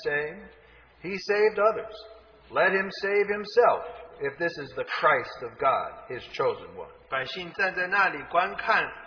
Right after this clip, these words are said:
Speaker 2: 官夫也嘲笑他说：“他救了别人，他若是基督，神的所拣选的，可以救自己吧。”
Speaker 1: And the soldiers also mocked him, coming up to him and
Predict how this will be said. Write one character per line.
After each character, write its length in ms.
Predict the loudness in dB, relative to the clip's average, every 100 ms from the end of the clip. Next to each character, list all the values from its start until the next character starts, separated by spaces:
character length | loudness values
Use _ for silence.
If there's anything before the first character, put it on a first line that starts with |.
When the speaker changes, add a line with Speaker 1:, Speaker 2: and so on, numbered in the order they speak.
| -2
Speaker 2:
官 240 | 0 0
夫 200 | -2 -6 -4
也 260 | -4 -6 -8 -10
嘲 200 | -2 0
笑 200 | 2 0
他 200 | 2 -2
说 400 | -2 -2 0 0 -2 -14 -20 -20 -10
：“他 200 | 2 4
救 240 | 4 2 2
了 200 | 2 -2
别 140 | -4
人， 300 | 0 0 -2 -4
他 180 | 2 2
若 360 | 2 -4 -4 -4
是 140 | -6 -10
基 200 | -10 -8
督， 280 | -6 -6 -8 -8 -4
神 260 | -4 -2
的 120 | -6 -6 -10 -8
所 140 | -8
拣 260 | -6 -6 -6
选 240 | -6 -6
的， 140 | -6 -8
可 160 | -4 -6
以 100 | -4
救 220 | -6 -8
自 220 | -8 -12 -12
己 180 | -12
吧。” 320 | -2 0 0 -4 -18 -20 -20 _
Speaker 1:
And 80 | -12
the 100 | -10 -4
soldiers 440 | 0 0 0 0 4
also 420 | 4 4 0 2
mocked 360 | 4 4 2
him, 180 | -6 -6
coming 320 | 0 0 0 -4
up 180 | -4
to 60 | -4
him 300 | -4 -4
and 100 | -6